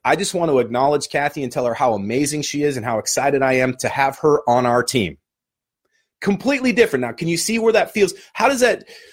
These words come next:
what's the difference? You tell me in the cha-, in the, uh, in the comment section here. What's the difference between me saying, "Hey, here's so-and-so. She just lost a bunch of weight with our product," right? As opposed to, "Hey, here's so-and-so who's showing up. She's brand new,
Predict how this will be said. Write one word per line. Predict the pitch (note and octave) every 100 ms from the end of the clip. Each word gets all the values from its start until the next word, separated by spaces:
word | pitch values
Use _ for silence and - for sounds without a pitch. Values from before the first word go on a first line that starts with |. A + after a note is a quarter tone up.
| _
what's | - -
the | C4+
difference? | F#3+ A3 - F#2 -
You | E3
tell | A3 B3 G#3
me | G3
in | F#3
the | C#3+
cha-, | - D#3 -
in | D3 C#3+
the, | C#3 C3
uh, | B2 A2+ -
in | C3
the | A#2
comment | - F3 E3 B2+ -
section | A#2+ - A2+
here. | A2
What's | B2+ -
the | D4+
difference | - A#3+ A#3 F3+
between | D#3 D3+ D#3+
me | D#3+ E3+
saying, | E3+ C#3+
"Hey, | D3 F3+
here's | D3+ B3
so-and-so. | - B3+ A3+ D#3+ - B2+ C3
She | D3+
just | E3+ G#3+ F#3
lost | F3+ -
a |
bunch | C#3+ E3 D#3
of |
weight | C#3+ D3
with | B2
our | B2
product," | - C#3+ G#2 D#2 -
right? | G2+ C3+ - _ _ - -
As | D3+
opposed | D3+ F3 E3+ E3+
to, | D3+
"Hey, | E3+ C3+
here's | G#3 A#3+ -
so-and-so | A#3+ G#3 C3+ - G#2 G2 A#2+ - _ _ _ _
who's | D#3+ C#3
showing | - E3+ G3 A3+
up. | D#3+ F3+ - _ _
She's | - C#3+ G#2
brand | A2 C3 D#3 G3+ E3
new, | C3 C#3